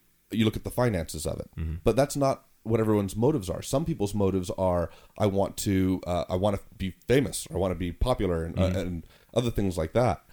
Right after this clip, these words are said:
Speaker 1: Um, which there's nothing wrong with that. Like,
Speaker 2: Mm-hmm.
Speaker 1: who's to say what's the right thing? Or, "I wanna be an artist," right?
Speaker 2: Yeah.
Speaker 1: Um, you've interviewed Xavier Mortimer, right?
Speaker 2: Yeah, yeah, it,
Speaker 1: Uh,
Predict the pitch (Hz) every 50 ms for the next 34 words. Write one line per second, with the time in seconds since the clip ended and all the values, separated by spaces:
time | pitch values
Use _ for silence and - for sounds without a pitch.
0 | - - - - - - 95 92 95 - - 113 127 127 120 - - - 139 139
1 | 147 226 233 202 123 107 110 147 175 139 95 - - 87 85 - - 92 95 95
2 | 107 127 156 147 - 139 131 - 143 123 107 98 104 104 - - 107 98 98 95
3 | 95 - 107 98 92 98 101 107 104 101 98 92 - - 92 87 76 - - -
4 | - - - - - - 92 85 78 - - - - - - - 95 95 92 85
5 | 85 92 110 113 104 104 101 - 107 107 104 98 104 101 95 95 87 92 104 101
6 | 90 95 92 95 92 87 85 78 76 78 - - 104 120 143 131 - - 98 120
7 | 135 104 92 87 - - 104 90 -